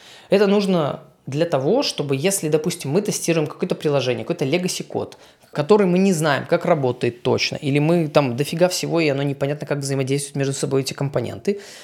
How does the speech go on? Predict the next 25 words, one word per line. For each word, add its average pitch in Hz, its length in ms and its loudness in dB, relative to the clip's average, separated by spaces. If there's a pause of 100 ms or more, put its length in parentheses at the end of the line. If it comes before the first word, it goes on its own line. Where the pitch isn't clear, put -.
(120)
то 190 120 4
написать 185 380 2
юнит-тесты 202 580 2
как 151 200 0
бы 165 100 0
не 151 120 0
представляется 175 500 0
возможным 190 420 2
и 170 80 -2
не 160 100 -2
представляется 175 580 0
правильным. 98 480 2
Так 151 140 4
как 147 100 -2
это 151 120 2
уже 135 140 0
работающее 143 500 0
приложение, 190 420 2
мы 165 120 2
можем 180 200 2
обозревать 147 500 2
его 180 100 0
конечное 156 500 -2
поведение, 165 680 -2
и, 160 240 -2